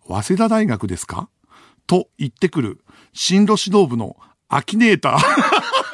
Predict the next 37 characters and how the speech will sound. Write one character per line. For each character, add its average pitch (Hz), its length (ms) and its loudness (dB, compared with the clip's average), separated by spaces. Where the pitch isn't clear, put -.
<laughs> 196 40 -4
面 185 120 6
白 196 180 6
い - 20 -4
じ 131 80 -4
ゃ 110 60 -6
ん。 101 120 -14
<laughs> - 1400 -8
い 233 100 6
や、 226 80 4
先 - 380 2
言 339 120 6
う 247 40 -2
か 220 120 0
ら 160 80 2
っ 151 40 -4
て 202 140 -2
い 185 40 4
う、 185 220 2
志 - 180 2
望 226 220 4
は 226 180 2
っ 170 60 -2
て - 120 -6
い - 160 -6
う。 - 80 -2
ち - 80 0
ょ - 40 0
っ - 20 -4
と 190 80 -6
待 147 120 -6
っ 135 40 -14
て 131 40 -6
く 104 80 -10
だ 101 60 -12
さ - 60 -16
い。 - 40 -20